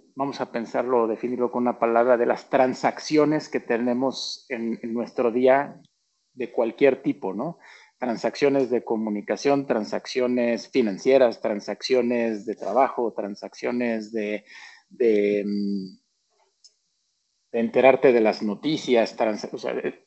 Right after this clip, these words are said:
son interacciones o transacciones, son, eh, pri-, pequeñas acciones que tenemos durante el día como, como, como seres humanos.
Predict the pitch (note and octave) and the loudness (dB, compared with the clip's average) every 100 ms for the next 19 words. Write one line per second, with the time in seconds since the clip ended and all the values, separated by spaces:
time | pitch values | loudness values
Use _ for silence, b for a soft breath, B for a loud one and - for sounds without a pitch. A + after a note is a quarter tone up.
0 | _ - F#3 F#3+ F#3+ F3 E3 D#3+ C#3 - | _ 4 8 10 8 6 4 8 8 6
1 | F3+ D#3+ D3 C3+ B2 A2+ A2+ - - C3 | 2 2 0 -2 -2 -2 -6 -8 -2 0
2 | B2+ B2+ A2+ - b b - - D3+ D#3 | 0 -2 -4 -16 b b -6 2 2 2
3 | D3+ D3+ B2+ A#2+ A#2 A2+ - _ _ _ | 0 2 2 4 2 0 -6 _ _ _
4 | _ _ - C#3+ - _ _ _ C#3 - | _ _ -4 -4 -4 _ _ _ -4 2
5 | E3+ E3 C#3 - D#3+ C#3+ B2+ - B2 B2 | 2 2 -2 -2 0 0 -2 -6 -4 -4
6 | B2+ B2 A#2+ G#2 B2 A#2 A2 G#2 A2+ A2 | -4 -4 -6 -8 -6 -4 -6 -6 -4 -2
7 | A#2+ A#2+ A#2 - G#2+ G#2+ G2+ F#2+ _ _ | 0 0 -2 -4 -6 -4 -6 -10 _ _
8 | G#2 G#2+ G#2 F#2+ - G#2+ G#2+ - B2+ A#2 | -8 -4 -2 -4 -8 -6 -4 0 0 0
9 | A#2 A#2 B2+ G3+ - | 0 0 0 -2 -4